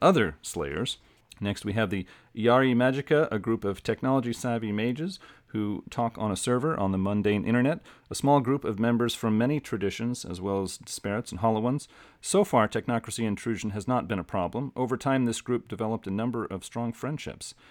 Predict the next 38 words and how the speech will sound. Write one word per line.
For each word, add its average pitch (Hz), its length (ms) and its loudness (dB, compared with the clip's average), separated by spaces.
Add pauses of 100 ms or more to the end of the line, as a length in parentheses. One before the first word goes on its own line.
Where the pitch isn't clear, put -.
(140)
They 123 80 0
used 127 180 2
normal 131 300 2
sleeper 180 340 -2
technology, 95 680 -2
as 95 140 -4
they 104 160 -2
believe 95 340 -4
anything 98 320 -4
more 92 140 -2
advanced 104 500 -6
would 92 300 -8
bring 85 320 -10 (120)
trouble. 73 400 -12 (120)
Uh, 95 80 -8
followers 123 500 2
of 95 200 -4
Vodone 110 840 -2
and, 92 380 -6
uh, 87 260 -4
similar 117 380 0
faiths 107 380 -2
who 107 100 -4
wish 101 180 -4
to - 80 -12
be 98 120 -4
recognized 92 640 -4
as 90 220 -6
a 90 60 -4
new 85 180 -6
tradition. 76 600 -8 (640)
Uh, 82 260 -6
we 98 120 -8
have 104 180 -4
the 98 80 -4
United 110 460 0
Traditions 113 440 -4
Organization. 110 720 -2